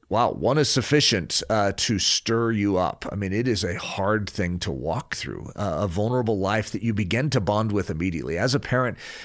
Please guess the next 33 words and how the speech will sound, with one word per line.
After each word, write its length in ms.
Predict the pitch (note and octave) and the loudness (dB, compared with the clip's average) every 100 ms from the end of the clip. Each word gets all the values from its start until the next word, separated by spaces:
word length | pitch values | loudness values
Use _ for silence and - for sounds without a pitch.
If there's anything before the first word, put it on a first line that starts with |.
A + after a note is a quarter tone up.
| - | -2
it 140 | B2+ | 4
doesn't 240 | D3 D#3 | 4 4
take 240 | D3 D3 C3 | 6 4 4
any 180 | C#3+ D3 | 4 4
time 400 | - A2 D2 A#1+ | 2 2 0 -2
to 140 | G2 | -2
bond 400 | F2 G#2+ A2+ G#2 | 2 4 2 2
with 220 | F#2+ - | -2 -2
the 60 | F2+ | -2
fact 300 | - F2+ - | 0 0 0
that 120 | G2+ | -4
you 280 | F2 F#2 G2+ | 0 2 2
are 80 | F2 | 2
pregnant 580 | - F#2+ D#2 D#2 D2 | 0 -2 -2 -6 -6
and 120 | E2 D#2+ | -4 -2
you 100 | F2+ | 0
have 160 | F#2 | 0
a 60 | E2+ | -2
child 580 | - E2+ F2 E2 D#2 - | -2 -2 -2 -2 -6 -8
and 360 | G#2+ G2 F2+ E2 | -4 -2 -2 -4
that 220 | D2+ F2 | -4 -4
child 360 | - F#2+ E2+ D#2 | -2 0 0 -2
is 120 | D2+ | -4
real. 360 | D#2 F#2+ E2+ D2+ | -2 -2 -2 -4
It's 100 | - | -6
a 60 | |
very, 360 | F#2+ G2+ B2+ B2 | -6 -2 0 2
very 240 | G2+ G#2 | 0 -2
precious 460 | E2+ G#2+ F2 - - | -2 -2 -2 -2 -4
experience 540 | D2 - G#2 F2+ E2+ | -4 -4 -2 -2 -2
to 80 | - | -4
walk 340 | C2 E2+ F2+ | -2 -2 -4
through. 260 | - F2 C#2+ | -6 -4 -4